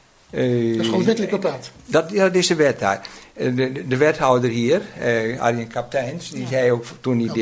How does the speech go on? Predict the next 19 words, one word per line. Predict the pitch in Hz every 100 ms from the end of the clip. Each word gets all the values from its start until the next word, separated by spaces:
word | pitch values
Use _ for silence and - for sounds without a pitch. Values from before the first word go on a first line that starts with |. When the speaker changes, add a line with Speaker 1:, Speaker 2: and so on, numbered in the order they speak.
| 107
Speaker 2:
Kapteins. | 131 151
Speaker 1:
aankondigde, | 143 117 110 113 139
"Wij | 113 110
gaan | 120 107
dit | 104 101
doen | 110 123
en |
we | 113
gaan | 110 107
die | 107
honderd | 110 113 101 113
euro | 117 110 104
erop | 98 104 107
leggen." | 107 120 139
Ik | 131
zou, | - 135 127 -
hij, | 143 160
hij | 127
zei, | 139 127